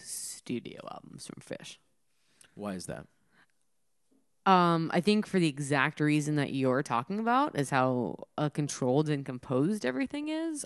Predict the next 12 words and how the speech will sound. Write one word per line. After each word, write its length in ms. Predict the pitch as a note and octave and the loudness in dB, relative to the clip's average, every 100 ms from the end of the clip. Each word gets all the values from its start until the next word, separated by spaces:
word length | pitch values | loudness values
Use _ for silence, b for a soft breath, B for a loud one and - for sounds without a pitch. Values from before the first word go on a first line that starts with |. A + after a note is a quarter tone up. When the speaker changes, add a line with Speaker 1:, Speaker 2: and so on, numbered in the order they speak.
| - | 0
Speaker 1:
I 580 | D3 F3+ G#3 F#3+ D#3 - | 2 6 6 6 4 0
like 580 | - D3 C3 C#3 - - | -6 0 2 2 0 -6
Phish 320 | - B2 - - | -2 0 -2 -6
because 640 | C3+ - - C3 C3 - | -8 -6 0 0 0 -4
they 220 | C3 B2 | -2 0
are 240 | C3 C3 C3 | 0 0 -2
a 40 | |
very 520 | C3 B2+ B2 B2 B2+ B B B B D3 | -2 -4 -4 -6 -8 B B B B -2
jammy, 560 | C#3+ C#3 C3 C3 C3 | 2 2 2 0 -2
improvisational, 1200 | A#2 C3 B2+ B2+ B2 B2 B2 B2 B2 B2 A#2 - - | -4 -2 -2 -2 -2 -4 -2 -4 -4 -4 -6 -10 -12
feed 260 | - B2+ | -8 -4
off 180 | G2+ C#3 | -4 -6